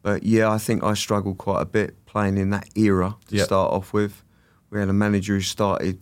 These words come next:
Speaker 1: uh, wanting to play out from the back and caused me a lot of problems.
Speaker 2: Yeah.
Speaker 1: Uh, but I think that we were of an era that was sort of coming to the end of it.
Speaker 2: Yep.
Speaker 1: Um, and the new,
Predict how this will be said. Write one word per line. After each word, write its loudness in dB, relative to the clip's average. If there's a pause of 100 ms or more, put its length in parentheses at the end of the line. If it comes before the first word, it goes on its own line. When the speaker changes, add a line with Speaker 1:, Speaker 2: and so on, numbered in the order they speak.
(140)
Speaker 1:
uh, -2 (320)
wanting 2
to -12
play 0
out 0
from -6
the -2
back -4 (640)
and -6
caused -4
me 0
a 0
lot -4
of -8
problems. -8 (200)
Speaker 2:
Yeah. -2
Speaker 1:
Uh, -6
but -10
I -8
think -8
that -4
we 4
were 4
of -2
an 4
era 2 (640)
that -6
was 0
sort -8
of -10
coming 2
to -8
the 2
end 4
of -2
it. -6 (200)
Speaker 2:
Yep. -2
Speaker 1:
Um, -4 (380)
and -4
the 0
new, 0